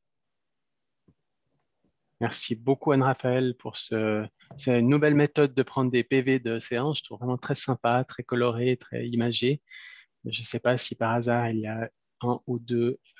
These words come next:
euh, une ou deux réactions. Je vois une main levée. Cécile Nil, assistante sociale à l'Hospice Général.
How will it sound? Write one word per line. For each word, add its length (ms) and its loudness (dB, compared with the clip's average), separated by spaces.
euh, 520 -8
une 160 0
ou 60 0
deux 100 -2
réactions. 760 -2
Je 100 -16
vois 180 -6
une 140 2
main 140 4
levée. 480 -2
Cécile 540 -4
Nil, 480 2
assistante 460 -8
sociale 360 -6
à 20 -6
l'Hospice 300 -8
Général. 580 -10